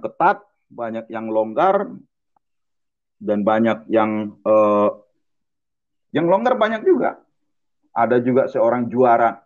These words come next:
bisa mencari lawan dalam hitungan dua minggu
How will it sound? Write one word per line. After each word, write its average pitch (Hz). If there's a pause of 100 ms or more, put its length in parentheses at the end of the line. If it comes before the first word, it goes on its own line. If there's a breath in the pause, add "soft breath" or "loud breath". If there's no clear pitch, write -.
(340)
bisa 123
mencari 113
lawan 113
dalam 110
hitungan 110
dua 104 (960)
minggu 110